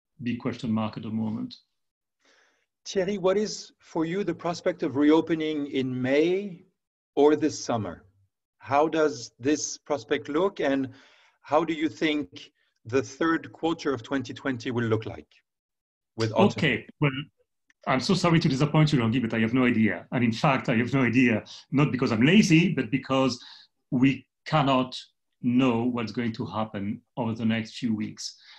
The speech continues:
Speaker 1: Um, I, I happen to be, um, talking on a regular basis to, to see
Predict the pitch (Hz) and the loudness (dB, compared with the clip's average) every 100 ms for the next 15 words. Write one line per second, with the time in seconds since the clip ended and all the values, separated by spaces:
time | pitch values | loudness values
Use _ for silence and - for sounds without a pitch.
0 | - _ - 117 107 107 113 - _ _ | -20 _ -6 -2 -2 -2 -4 -8 _ _
1 | _ _ - 123 147 - 127 127 143 143 | _ _ -4 -4 -2 -2 -2 0 0 2
2 | 120 120 113 113 110 98 _ _ _ _ | -2 -2 -2 2 2 -2 _ _ _ _
3 | _ - - 120 127 - - 135 123 123 | _ -12 -10 -8 -8 -10 -4 -4 -2 -2
4 | 117 120 127 123 117 127 123 120 - 113 | 0 0 0 0 2 0 0 -6 -6 -4
5 | 110 110 113 - 147 139 | -4 -4 -10 -6 -4 -4